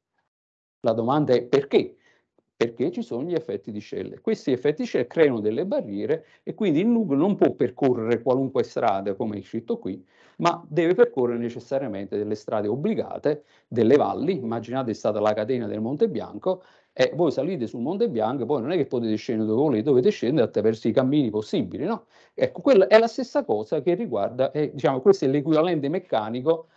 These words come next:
di un, del processo di decadimento. E guardate un po' che cosa succede, dice: "Vabbè,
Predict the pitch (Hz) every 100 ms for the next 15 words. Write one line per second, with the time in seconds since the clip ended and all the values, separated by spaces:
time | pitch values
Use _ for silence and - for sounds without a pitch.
0 | _ 151 190 127 147 151 143 - 139 113
1 | - 143 117 - 117 107 107 101 95 92
2 | - _ _ _ _ _ _ 156 156 170
3 | 247 240 208 208 180 185 202 175 175 175
4 | 165 120 120 208 135 120